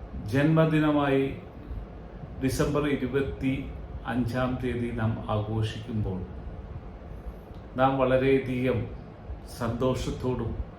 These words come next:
ആഹ്ലാദത്തോടും കൂടി നാം യേശുവിനെ വരവേൽക്കുകയാണല്ലോ. ഓർമ്മ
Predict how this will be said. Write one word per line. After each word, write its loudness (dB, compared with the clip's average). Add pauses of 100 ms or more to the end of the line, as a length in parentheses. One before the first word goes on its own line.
(680)
ആഹ്ലാദത്തോടും 2 (140)
കൂടി 2 (680)
നാം 2 (1600)
യേശുവിനെ 2 (120)
വരവേൽക്കുകയാണല്ലോ. 0 (760)
ഓർമ്മ 6